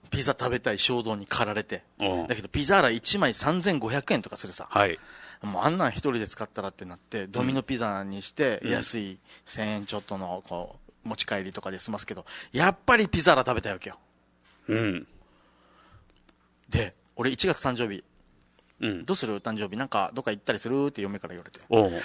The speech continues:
Speaker 1: 「俺、ピザーラ食べたい。」
Speaker 2: <laughs> どこも行かんでいいから、
Speaker 1: ピザーラ
Speaker 2: ピザーラ食べたい。
Speaker 1: 子供のように、「お父さん、ピザーラ食べたい。」みたいな。
Speaker 2: ああ、いいな。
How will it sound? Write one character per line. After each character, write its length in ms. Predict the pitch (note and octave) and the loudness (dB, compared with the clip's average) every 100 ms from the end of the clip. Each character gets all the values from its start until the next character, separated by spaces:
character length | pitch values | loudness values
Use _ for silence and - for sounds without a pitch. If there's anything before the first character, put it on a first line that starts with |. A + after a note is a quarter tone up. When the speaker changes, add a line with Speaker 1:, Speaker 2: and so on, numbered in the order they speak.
| - | -6
Speaker 1:
「俺、 160 | - - | -2 2
ピ 140 | - | 4
ザ 120 | - - | 6 6
ー 60 | |
ラ 40 | C3 | 4
食 100 | - | 2
べ 60 | - | 2
た 120 | - | 4
い。」 20 | - C#5+ - - - G5+ F5+ - G5 - | 4 2 2 2 4 4 6 6 4 2
Speaker 2:
<laughs> 500 | - - - - - | -10 -8 -8 -8 -6
ど 80 | C3+ | -4
こ 120 | D3 | 2
も 100 | E3 | 4
行 80 | E3+ | 8
か 120 | F#3+ | 8
ん 60 | G3 | 10
で 80 | F#3 | 10
い 20 | |
い 40 | |
か 80 | E3+ | 10
ら、 60 | - | 8
Speaker 1:
ピ 340 | - - G3 | 4 6 10
ザ 140 | - | 12
ー 20 | D3 | 12
ラ 20 | |
Speaker 2:
ピ 40 | |
ザ 100 | B3+ | 12
ー 20 | |
ラ 60 | A3+ | 12
食 160 | G#3 G3 | 10 10
べ 100 | G3 | 10
た 100 | G3+ | 10
い。 20 | - - B4 - - G#4+ - - - - - - | 8 8 8 6 2 2 -2 -20 -18 -12 -4 2
Speaker 1:
子 200 | - D#3 | 2 6
供 300 | E3+ E3 E3 | 6 6 4
の 100 | E3 | 6
よ 160 | E3+ | 8
う 60 | D#3 | 6
に、 120 | A#2+ - - - - | 2 -4 -6 -6 -4
「お 60 | |
父 100 | - | 0
さ 120 | C#3 G3 | 4 6
ん、 60 | |
ピ 100 | G#3+ | 6
ザ 160 | G3+ G#3+ | 6 8
ー 20 | |
ラ 60 | G#3 | 8
食 160 | G#3+ | 8
べ 100 | G3 | 8
た 220 | G#3 F#3 G3 | 8 6 6
い。」 220 | F3 E3 - - | 6 6 2 -4
み 160 | C3+ | 0
た 100 | B2 | 2
い 40 | G2+ | 2
な。 80 | - - - - | -2 -6 -10 0
Speaker 2:
あ 280 | G2+ F#2+ F#2 | 2 2 2
あ、 40 | |
い 140 | G#2+ B2+ | 4 6
い 40 | |
な。 280 | A#2+ F#2+ | 6 4